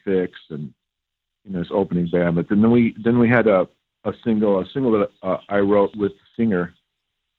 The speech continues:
and, uh, had some pretty good success with that. And we did The Tonight Show with Johnny Carson and,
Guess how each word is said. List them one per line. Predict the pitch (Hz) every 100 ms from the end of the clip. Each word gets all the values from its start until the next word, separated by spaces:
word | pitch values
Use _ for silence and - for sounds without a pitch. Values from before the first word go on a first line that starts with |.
| _ 95
and, | 85 82 82 82
uh, | 85 80 78 -
had | 95 -
some | 95
pretty | 101 90
good | 92 -
success | 92 104 87
with | 90 87
that. | 95 92
And |
we | 98 85
did | 85
The | 85
Tonight | 92 95 90 87
Show | - 92 90
with | 92 76
Johnny | 92 87
Carson | 82 85 82 - 87 80
and, | 76